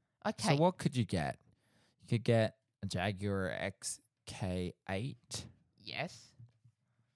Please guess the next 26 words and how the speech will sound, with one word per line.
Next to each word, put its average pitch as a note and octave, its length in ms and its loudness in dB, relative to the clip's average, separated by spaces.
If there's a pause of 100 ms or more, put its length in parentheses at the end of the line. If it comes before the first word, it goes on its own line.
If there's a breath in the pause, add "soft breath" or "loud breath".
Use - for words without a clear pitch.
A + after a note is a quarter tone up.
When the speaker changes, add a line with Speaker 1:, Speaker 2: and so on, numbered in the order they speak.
(380)
Speaker 2:
But G2 100 -4
that's - 260 -2
not F#2+ 220 2
a F2 500 0 (460)
Speaker 1:
That's D#3+ 200 0
a - 20 -4
V D3+ 260 0
eight. D#3 240 2 (1500)
Speaker 2:
And F#2 140 -2
it's F2+ 220 -4
not F#2 180 0
a F2 240 -2
thingo. F#2+ 520 -2 (720)
Speaker 1:
A C#3 80 -6
what? C#3+ 280 -2 (840)
Speaker 2:
It's F#2+ 80 -4
Speaker 1:
Doesn't F2+ 180 2
Speaker 2:
not G2 140 2
a F#2+ 60 -2
convertible. E2+ 540 0
Speaker 1:
Doesn't E3+ 180 2
have D3+ 200 0
to E3 60 -8
be D3+ 120 -2
a C#3 40 -4
convertible. C#3 520 -6